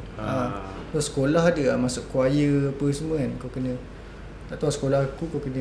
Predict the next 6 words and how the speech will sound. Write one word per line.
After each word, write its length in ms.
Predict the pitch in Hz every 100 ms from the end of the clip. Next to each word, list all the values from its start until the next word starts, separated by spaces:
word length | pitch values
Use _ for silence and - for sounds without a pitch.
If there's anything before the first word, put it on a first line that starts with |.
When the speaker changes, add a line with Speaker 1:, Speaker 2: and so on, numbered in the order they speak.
| 123
Speaker 2:
buat 200 | 139 -
benda 160 | 139 143
tu 140 | 151
kan. 160 | 123 120 131 131 - - - - - - - - - - - - - - - - - - - - - -
Speaker 1:
Hmm. 240 | 113 107 101 - - - - -
So, 240 | - -